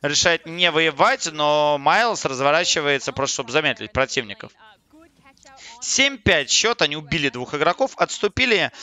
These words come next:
не забрали дракона, но не страшно для команды I N T Z, они начинают камбэкать потихоньку и показывают нам, насколько сильнее у них сетап, э,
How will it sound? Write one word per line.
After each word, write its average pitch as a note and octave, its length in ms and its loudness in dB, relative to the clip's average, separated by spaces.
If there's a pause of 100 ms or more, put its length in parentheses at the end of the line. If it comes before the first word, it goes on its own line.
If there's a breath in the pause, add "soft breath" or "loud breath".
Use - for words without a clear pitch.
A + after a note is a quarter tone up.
(140 loud breath)
не F3+ 220 -2
забрали C#3+ 420 2
дракона, F3 500 0
но E3+ 180 -12
не D3+ 120 -16
страшно A#2+ 400 -4
для A2 100 -6
команды A#2+ 380 -4
I B2+ 80 0
N B2 80 -16
T D3 160 -4
Z, D#3 140 -2
они B2+ 220 0
начинают C#3 400 -4
камбэкать D#3 480 -2
потихоньку E3 500 -6
и C3 40 -10
показывают C#3+ 640 0
нам, B2+ 220 0 (300 loud breath)
насколько D3+ 360 -6
сильнее D#3 360 0
у B2 40 -6
них A#2+ 140 -12
сетап, C#3+ 520 -2
э, G#2+ 460 -10